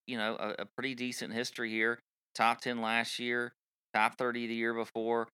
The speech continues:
Hadwin's kinda, you know, he's, he's playing okay this year. I, I don't really mind Hadwin a whole lot.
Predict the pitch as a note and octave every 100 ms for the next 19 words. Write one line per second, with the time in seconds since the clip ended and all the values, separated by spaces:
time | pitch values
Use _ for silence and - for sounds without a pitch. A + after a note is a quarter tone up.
0 | _ _ A2+ B2+ D#3 C3+ D3 C3+ C#3 G#2
1 | B2+ A#2 A2 A2 - G#2+ G2+ - G#2+ A#2+
2 | B2+ B2 - A2 A#2 A#2+ - A#2+ A#2+ A#2+
3 | - _ _ _ - D#2 C2 A#2+ D3+ C#3
4 | C3+ A#2 A#2 A#2 A2 A2+ B2 A#2+ G#2+ A2+
5 | A2 A2 A2+